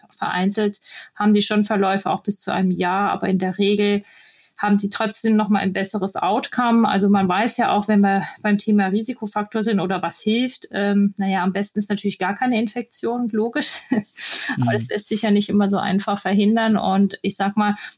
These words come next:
Speaker 1: die haben jetzt auch Studien schon rausgebracht, dass wenn man ungefähr viermal in der Woche zwanzig Minuten läuft, dass man dann auf jeden Fall ein posit-, also ja, einen gewissen Schutz, sag ich mal, hat. Also es gibt ja diesen Begriff dieser meta-, metabolischen Äquivalentminuten. Also das wissen ja Sportler, die sich damit intensiver beschäftigen.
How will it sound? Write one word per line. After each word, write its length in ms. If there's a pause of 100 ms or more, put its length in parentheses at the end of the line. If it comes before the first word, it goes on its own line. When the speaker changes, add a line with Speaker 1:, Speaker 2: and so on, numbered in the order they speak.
Speaker 1:
die 80
haben 80
jetzt 180
auch 120
Studien 420
schon 160
rausgebracht, 640
dass 160
wenn 100
man 140
ungefähr 480
viermal 240
in 60
der 120
Woche 220
zwanzig 340
Minuten 400
läuft, 480 (300)
dass 180
man 160
dann 160
auf 220
jeden 240
Fall 400
ein 500
posit-, 640
also 300 (380)
ja, 40
einen 160
gewissen 320
Schutz, 340
sag 220
ich 160
mal, 160
hat. 240 (520)
Also 140
es 140
gibt 180
ja 80
diesen 380
Begriff 400
dieser 300
meta-, 460
metabolischen 720
Äquivalentminuten. 1200
Also 220
das 300
wissen 200
ja 200
Sportler, 420
die 140
sich 180
damit 300
intensiver 560
beschäftigen. 720